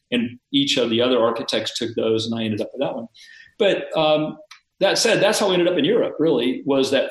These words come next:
first experience in Geneva and getting that job, and then, of course, lower budgets,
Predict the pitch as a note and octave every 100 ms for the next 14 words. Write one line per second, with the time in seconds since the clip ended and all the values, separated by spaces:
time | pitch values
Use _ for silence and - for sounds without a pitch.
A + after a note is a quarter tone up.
0 | - D3+ D3+ D#3+ - - - - C#3 C#3
1 | C3+ C3 - - B2+ B2 A#2 A2+ B2 A#2+
2 | A#2+ A#2+ - - _ _ _ _ B2+ A2+
3 | A#2 C3 C3+ A#2+ G#2 B2+ A#2 A#2+ A2+ A2
4 | - A#2+ A#2+ A#2+ A#2 A2 - B2 A#2 -
5 | - - C3 C#3+ D3 D3 B2+ A#2+ B2+ A#2+
6 | A#2+ - -